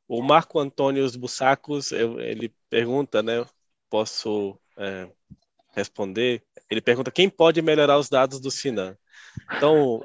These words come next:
Marco, é assim, e quem, o, o Sinan, ele é construído por todo mundo, né?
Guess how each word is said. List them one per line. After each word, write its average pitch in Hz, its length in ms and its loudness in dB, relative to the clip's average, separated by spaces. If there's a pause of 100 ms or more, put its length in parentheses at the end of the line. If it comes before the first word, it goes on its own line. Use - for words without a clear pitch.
(160)
Marco, 113 580 0
é 101 80 -2
assim, 107 420 -4
e 113 380 0 (460)
quem, 139 260 2
o, 139 220 -4
o 156 80 0
Sinan, 165 340 6
ele 175 140 6
é 165 40 4
construído 156 380 -2
por 156 160 -4
todo 160 220 0
mundo, 113 360 -6
né? 110 200 -4